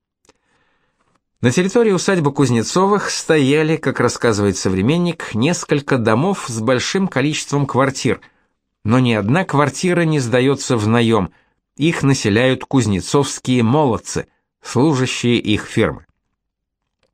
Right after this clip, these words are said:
Источником легенды о богатствах дома с атлантами, по всей видимости, послужило нападение в тысяча девятьсот восемнадцатом году грабителей на кузнецовский особняк. В номере газеты "Правда" за четвёртое апреля восемнадцатого года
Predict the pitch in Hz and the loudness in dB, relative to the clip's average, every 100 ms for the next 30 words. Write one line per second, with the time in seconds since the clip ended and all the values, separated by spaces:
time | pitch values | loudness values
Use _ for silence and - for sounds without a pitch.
0 | _ _ _ _ - - - 147 139 120 | _ _ _ _ -10 -6 -2 -2 -2 -2
1 | 104 92 98 127 120 107 98 104 107 131 | 0 0 0 0 2 2 2 2 2 0
2 | - 101 98 90 101 123 90 - 65 101 | -2 -4 -4 0 2 2 0 -6 -4 0
3 | 135 135 90 73 - - - - 101 - | 0 0 -4 -8 -12 -20 -12 -4 -2 0
4 | 110 151 160 143 151 - - 110 117 175 | 0 0 0 -2 -4 -6 -2 0 2 0
5 | 165 - _ _ 110 120 147 139 131 107 | -2 -6 _ _ 2 2 2 2 0 2
6 | 131 160 156 139 117 95 - 151 135 - | 2 2 2 0 -2 -4 -4 -4 -2 -2
7 | 113 117 131 127 120 - 123 117 - 107 | -2 -2 -2 -2 -2 -2 -2 -2 -2 -2
8 | 107 139 110 107 110 110 165 160 151 139 | 0 0 0 0 0 -2 -2 -2 0 0
9 | 123 143 - - 147 123 113 - 110 - | 0 -2 -8 -2 0 2 0 0 -2 0
10 | 104 - 98 85 - _ _ _ _ _ | -2 0 -2 -2 -8 _ _ _ _ _
11 | _ _ _ _ _ _ _ - 87 117 | _ _ _ _ _ _ _ -6 0 2
12 | 147 131 113 107 107 127 - 107 - 113 | 2 2 0 0 0 0 0 -2 0 2
13 | 101 95 110 123 107 - 117 104 - 98 | 2 -2 -2 -2 -4 -4 -2 0 0 0
14 | 104 107 95 92 104 95 - 98 165 170 | 0 0 0 -2 -2 -2 -2 -4 -2 -2